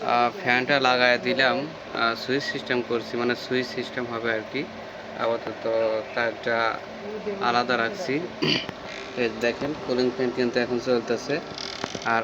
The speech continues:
আর্দ্রতা এখন আছে হলো ছেষট্টি। তো দেখা যাক, আহ,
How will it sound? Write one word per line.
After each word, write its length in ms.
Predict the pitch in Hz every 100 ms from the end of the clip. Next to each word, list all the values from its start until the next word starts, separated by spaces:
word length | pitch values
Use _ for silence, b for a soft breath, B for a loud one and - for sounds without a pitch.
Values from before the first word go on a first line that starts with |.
| -
আর্দ্রতা 440 | 127 123 127 131
এখন 220 | 123 139
আছে 220 | 127 - 143
হলো 320 | 139 123 139 156 -
ছেষট্টি। 520 | 135 139 131 - 107 - - - - -
তো 60 | 127
দেখা 260 | 123 120
যাক, 200 | 127 135 - - - - 131
আহ, 220 | 117